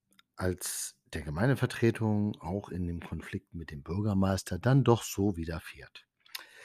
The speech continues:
So hatten wir in den letzten Wochen ganz viele E-Mails und, äh, kontroverse Diskussionen rund um ein Protokoll aus dem Jahr,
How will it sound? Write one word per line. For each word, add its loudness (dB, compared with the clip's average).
So 6
hatten 6
wir 6
in 4
den 6
letzten 0
Wochen 4
ganz 2
viele 0
E-Mails 2
und, 2
äh, 0
kontroverse 4
Diskussionen 2
rund 6
um 0
ein -4
Protokoll 0
aus 4
dem -2
Jahr, 2